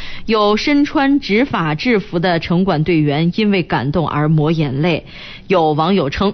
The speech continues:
这一幕太神奇了，也有网友质疑这就是炒作。十一月七号下午，奉节市市政园林执法监察大队工作人员回应媒体称，感动哭泣的执法队员系该执法监察大队员工。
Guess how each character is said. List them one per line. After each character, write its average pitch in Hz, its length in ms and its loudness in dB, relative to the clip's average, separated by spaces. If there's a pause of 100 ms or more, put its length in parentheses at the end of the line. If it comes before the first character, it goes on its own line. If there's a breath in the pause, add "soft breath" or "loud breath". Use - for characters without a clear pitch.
这 415 160 -2
一 285 80 2
幕 247 220 2
太 381 280 -2
神 170 240 0
奇 165 220 0
了， 160 220 0
也 185 140 2
有 180 120 2
网 147 180 0
友 139 140 0
质 147 220 -2
疑 143 220 -2
这 165 140 0
就 151 140 -2
是 151 140 -4
炒 - 240 -6
作。 - 260 0 (300 loud breath)
十 233 160 -2
一 - 20 0
月 247 160 2
七 233 140 0
号 208 260 2
下 190 240 0
午， 156 240 0
奉 185 180 0
节 170 200 0
市 147 560 -2
市 214 320 0
政 160 500 -2 (200)
园 190 300 0
林 208 280 0
执 226 260 0
法 151 220 -4
监 240 180 -2
察 240 140 0
大 233 200 0
队 226 140 2
工 262 160 2
作 285 100 4
人 190 220 4
员 190 300 4
回 165 180 0
应 190 160 2
媒 160 160 2
体 165 140 -2
称， 196 240 -2 (280 loud breath)
感 196 280 2
动 339 180 2
哭 339 220 0
泣 330 200 -4
的 180 200 0
执 196 240 -2
法 - 200 -4
队 185 200 2
员 147 320 0
系 180 320 -2
该 180 240 0
执 180 320 0
法 131 260 -4
监 175 240 0
察 147 180 -2
大 143 200 -2
队 143 220 2
员 147 260 2
工。 262 240 2